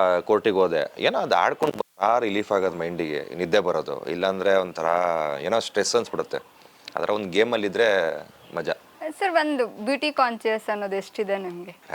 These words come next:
Speaker 1: ಅಷ್ಟೇನಿಲ್ಲ. ಏನೋ ಒಂದ್ ತಿಂಗಳಲ್ಲಿ ಒಂದ್ಸಲ ಏನೋ ಡಿಟೈನ್ ಮಾಡಿಸ್ತೀನಿ ಅಷ್ಟೇ. ಅದು ಬಿಟ್ರೆ ಒಂದ್ ಸನ್‌ಸ್ಕ್ರೀನ್ ಹಾಕ್ತೀನಿ ಅಷ್ಟೇ. ಅದು ಬಿಟ್ರೆ ಇನ್ನೇನು ಇಲ್ಲ.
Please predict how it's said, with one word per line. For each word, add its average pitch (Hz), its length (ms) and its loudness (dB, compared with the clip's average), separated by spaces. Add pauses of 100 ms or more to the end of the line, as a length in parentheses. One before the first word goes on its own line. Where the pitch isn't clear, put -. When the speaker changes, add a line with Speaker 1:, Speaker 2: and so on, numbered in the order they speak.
(160)
Speaker 1:
ಅಷ್ಟೇನಿಲ್ಲ. 95 800 0 (240)
ಏನೋ 104 340 2
ಒಂದ್ 87 420 0 (560)
ತಿಂಗಳಲ್ಲಿ 101 320 2
ಒಂದ್ಸಲ 90 260 0 (140)
ಏನೋ 82 120 -4
ಡಿಟೈನ್ 80 320 -4
ಮಾಡಿಸ್ತೀನಿ 76 340 -10
ಅಷ್ಟೇ. - 280 -20
ಅದು 73 200 -6
ಬಿಟ್ರೆ 85 380 -2 (1000)
ಒಂದ್ 92 160 -6
ಸನ್‌ಸ್ಕ್ರೀನ್ 98 440 -4
ಹಾಕ್ತೀನಿ 71 300 -8
ಅಷ್ಟೇ. 73 220 -10
ಅದು 71 160 -8
ಬಿಟ್ರೆ 80 220 -4
ಇನ್ನೇನು 73 320 -6
ಇಲ್ಲ. 71 160 -12